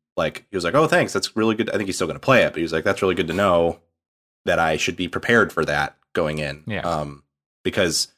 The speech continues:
Speaker 1: otherwise it can, it does kind of feel sometimes like it, that opening sequence is, is playing a bit of a trick on you in the, like,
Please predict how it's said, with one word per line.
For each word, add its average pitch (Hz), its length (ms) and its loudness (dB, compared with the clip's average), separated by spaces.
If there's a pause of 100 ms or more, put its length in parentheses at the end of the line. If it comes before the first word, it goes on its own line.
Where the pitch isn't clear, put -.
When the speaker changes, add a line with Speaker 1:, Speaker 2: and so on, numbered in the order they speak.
(420)
Speaker 1:
otherwise 87 480 4
it 87 120 -2
can, 80 340 -6 (880)
it 113 200 0
does 113 280 6
kind 104 340 2
of 90 100 -2
feel 95 380 2
sometimes 85 580 -4
like 80 160 -4
it, 82 160 -8 (400)
that 82 300 -2
opening 85 320 -4
sequence 82 420 -6
is, 82 120 -8 (300)
is - 200 -16
playing 90 280 -4
a 82 40 -6
bit 87 160 -2
of 80 120 -2
a 76 100 -2
trick - 340 -4
on 85 160 0
you 82 200 -2
in 82 240 -8
the, 80 100 -4
like, 78 420 -6